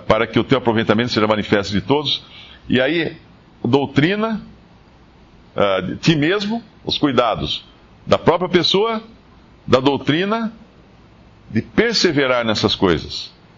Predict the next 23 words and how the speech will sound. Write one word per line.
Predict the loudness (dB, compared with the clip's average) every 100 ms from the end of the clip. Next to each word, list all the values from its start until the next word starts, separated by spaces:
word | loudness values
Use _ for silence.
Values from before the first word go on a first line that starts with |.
| -20 -20 -20 -20 -20 -6
Isso | -2 0 0
talvez | 0 0 2 0 0
tenha | 0 2
alguma | 2 2
ligação | 2 2 2 0
com | 0
segunda | 0 2 2 0
Pedro. | 0 2 0 -2 -8 -18 -20 -20 -20 -20 -12
Podemos | -2 0 2 0 -4 -6
rapidamente | -2 -2 0 2 2 -2 -2
só | 0 0
ler | 2
um | 2
trechinho | 2 0 0 0 2 2
lá. | 2 -2 -14 -20 -20 -20
Segunda | -6 -2 0 2 0
Pedro, | 0 0 2 2
capítulo | 0 0 -2 0 2 2 0 -2
um, | -2 -2 -4 -8 -20 -20 -20 -20 -20 -20 -20 -20 -20 -20 -8 -2
que |
aqui | 0 0
fala | 0 2 2 2
também | 2 2 2 2 -2